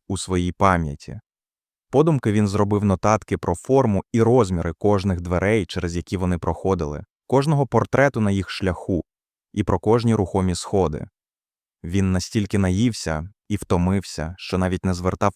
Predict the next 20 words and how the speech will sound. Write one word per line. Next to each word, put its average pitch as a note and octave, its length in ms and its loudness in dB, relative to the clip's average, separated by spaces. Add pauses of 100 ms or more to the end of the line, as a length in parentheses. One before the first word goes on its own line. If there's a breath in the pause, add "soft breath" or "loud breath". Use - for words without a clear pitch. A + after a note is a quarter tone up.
увагу G2 540 0
на D#2 120 -4
те, F#2 140 -2
що - 200 -4
портрети - 580 -2
рухомі. F2+ 680 0 (920)
Коли A#2 200 4
вони E3 200 2
дійшли C#3 540 2
до G#2+ 100 2
потрібного G#2 560 0
коридору, F#2+ 640 0 (220)
Ремус D3 320 2
побачив B2 440 0
кабінет A2 420 0
МакГонагал, G2+ 760 -2 (580)
позначений F#2+ 720 -2
акуратною A#2+ 600 0
латунною G#2+ 540 2
табличкою, G2+ 800 -2